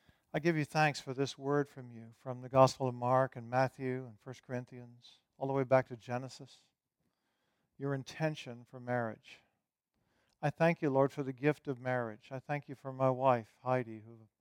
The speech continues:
with whom I've been married for thirty-five years. I thank you for her grace and mercy and forgiveness toward me. And Lord, I pray if there's anyone within the sound of my voice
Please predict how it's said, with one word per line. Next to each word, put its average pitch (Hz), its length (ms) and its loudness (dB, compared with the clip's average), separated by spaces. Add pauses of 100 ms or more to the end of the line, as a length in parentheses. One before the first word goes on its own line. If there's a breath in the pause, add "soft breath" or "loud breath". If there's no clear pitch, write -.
(240)
with 131 140 -20
whom 143 160 -6
I've 127 140 4
been 120 180 -8
married 120 300 -4 (100)
for 113 80 -20 (260)
thirty-five 117 560 -10
years. 107 140 -20 (920)
I 139 40 -18
thank 147 240 -4
you 143 80 -6
for 127 200 -4
her 143 200 2
grace 127 560 -4
and 127 180 -16
mercy 135 340 -6
and 120 140 -12
forgiveness 120 540 -8
toward 123 180 -20 (100)
me. 113 280 -20 (1080)
And 156 100 0
Lord, 147 160 8
I 156 80 8
pray 160 240 6
if - 100 2
there's 123 200 -14
anyone 147 520 4
within 131 260 -8
the 123 80 -14
sound 131 320 -2
of 120 80 -6
my 113 140 -6
voice 117 520 -8